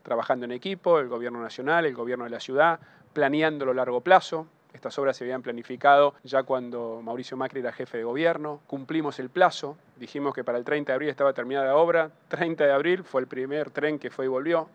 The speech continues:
Esto se traduce en tiempo libre. En vez de estar parado veinte minutos en una barrera, van a llegar antes a su casa,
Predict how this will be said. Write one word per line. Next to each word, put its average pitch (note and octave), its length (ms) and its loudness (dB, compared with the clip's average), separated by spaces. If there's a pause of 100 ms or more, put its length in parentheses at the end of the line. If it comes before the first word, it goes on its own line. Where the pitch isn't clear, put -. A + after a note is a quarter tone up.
(100)
Esto G3 240 -2
se D#3+ 100 -4
traduce D#3+ 360 -2
en D3+ 80 -8
tiempo E3+ 320 -6
libre. C#3+ 360 -10 (220)
En B2+ 100 -16
vez D#3+ 100 0
de - 20 2
estar D#3+ 240 -2
parado E3 420 8
veinte D#3+ 320 -4
minutos D#3 300 -8
en D3+ 80 -6
una D3+ 120 2
barrera, F#3 420 4
van D3+ 120 0
a C#3+ 40 -2
llegar D3+ 200 0
antes D3+ 220 -2
a C3 60 -12
su C#3 100 -12
casa, C#3 320 -8